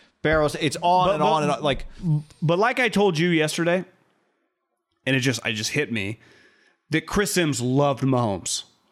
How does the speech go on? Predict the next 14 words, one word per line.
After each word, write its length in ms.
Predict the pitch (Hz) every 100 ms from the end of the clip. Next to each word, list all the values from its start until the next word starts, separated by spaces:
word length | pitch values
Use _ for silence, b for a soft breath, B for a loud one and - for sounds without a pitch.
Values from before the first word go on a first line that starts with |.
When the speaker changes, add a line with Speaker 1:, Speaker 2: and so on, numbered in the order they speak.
| _ -
Speaker 2:
before 460 | 143 170 160 143
it 60 | 156
was 160 | 127 -
cool 240 | 147 120
to 80 | 98
like 220 | 98 98
Mahomes, 380 | 104 98 82 -
right? 220 | 104 110 - b b b b
Kyle, 320 | 240 330 277 165
if 100 | -
Kyle's 300 | 294 453 285
his 80 | 165
best 260 | 147 196 -
friend, 400 | - 139 101